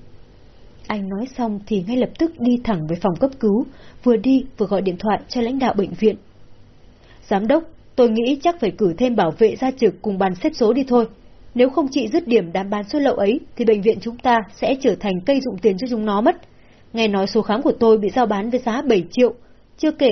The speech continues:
đám khốn kiếp ấy còn độc quyền toàn bộ, khiến bệnh nhân xếp hàng mấy ngày trời cũng không lấy được số vào khám. Nếu còn tình trạng như vậy, bệnh nhân sẽ bị chúng hại chết, danh tiếng của bệnh viện cũng sẽ bị hủy hoại trong tay chúng đấy." Hoàng Ngân ngẩn ngơ nhìn Cao Dương Thành khuất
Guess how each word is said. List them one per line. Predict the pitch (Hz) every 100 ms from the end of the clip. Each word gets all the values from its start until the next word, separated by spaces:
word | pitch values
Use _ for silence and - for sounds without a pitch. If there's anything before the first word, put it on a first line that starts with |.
| 170
đám | 190
khốn | - 185
kiếp | 214 339
ấy | - 226 330
còn | 330 226
độc | 202 -
quyền | 233 208
toàn | 247 226
bộ, | 226 247 - _ _
khiến | - 247 311
bệnh | -
nhân | 220 247 240
xếp | 320
hàng | 254 196
mấy | 202 277
ngày | 311 226
trời | 233 196 - -
cũng | 262
không | 269 302
lấy | 247 240
được | 294 -
số | 226
vào | 262 196
khám. | 214 202 320 - - - - - - - 208
Nếu | 233
còn | 302
tình | 220 185
trạng | 180 214
như | 220
vậy, | 240 226 - -
bệnh | 233 226
nhân | 233 226
sẽ | 190 294
bị | 254 -
chúng | 214 262
hại | 277 -
chết, | 311 370 - - _ -
danh | 311 277
tiếng | 269 262
của | 254
bệnh | 208 175
viện | 226 226 -
cũng | 262
sẽ | 262 240
bị | 247 185
hủy | 220
hoại | 170 226 -
trong | 277
tay | 269 285
chúng | 269 226
đấy." | 320 359 _ - - - - - - - - - - - - - - -
Hoàng | - 208 160
Ngân | 214 220 220
ngẩn | 208 156 185
ngơ | 254
nhìn | 247 220 185
Cao | 160 240
Dương | 240 240
Thành | 208 196 170
khuất | -